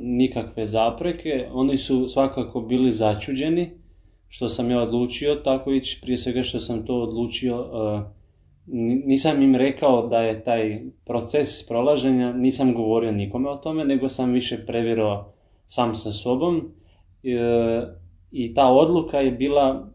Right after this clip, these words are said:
mm, pa usudim se reći, i jedan šok za njih,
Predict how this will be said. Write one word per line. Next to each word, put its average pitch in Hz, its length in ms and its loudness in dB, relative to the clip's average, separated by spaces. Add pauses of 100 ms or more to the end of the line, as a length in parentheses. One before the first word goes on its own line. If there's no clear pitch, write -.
(140)
mm, 135 520 2 (220)
pa 127 80 0
usudim 151 340 2
se 139 160 2
reći, 131 340 2
i 135 200 0
jedan 123 200 2
šok 123 320 0 (280)
za 123 240 -4
njih, 190 300 -4